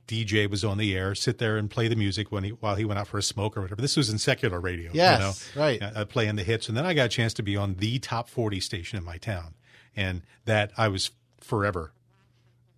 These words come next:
Speaker 1: gonna be in radio.
Speaker 2: Yes.
Speaker 1: And, uh, my early aspiration as of nineteen seventy-nine was to, uh, be the next Johnny Carson.
Speaker 2: Really?
Speaker 1: Yeah, and I'm so glad that that's behind me now.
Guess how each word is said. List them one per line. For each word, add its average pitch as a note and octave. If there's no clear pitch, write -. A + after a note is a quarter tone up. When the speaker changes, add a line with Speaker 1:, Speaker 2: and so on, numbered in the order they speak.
Speaker 1:
gonna F#2+
be G2
in F#2
radio. F#2
Speaker 2:
Yes. C#3
Speaker 1:
And, F#2+
uh, F#2
my A2+
early B2+
aspiration A#2+
as F#2+
of F2+
nineteen G2+
seventy-nine G2+
was G#2
to, G2+
uh, -
be G2+
the G#2
next G#2
Johnny G#2+
Carson. A#2
Speaker 2:
Really? F4+
Speaker 1:
Yeah, C3+
and B2
I'm A2+
so C#3
glad B2+
that G#2
that's A2+
behind B2+
me G#2+
now. G2+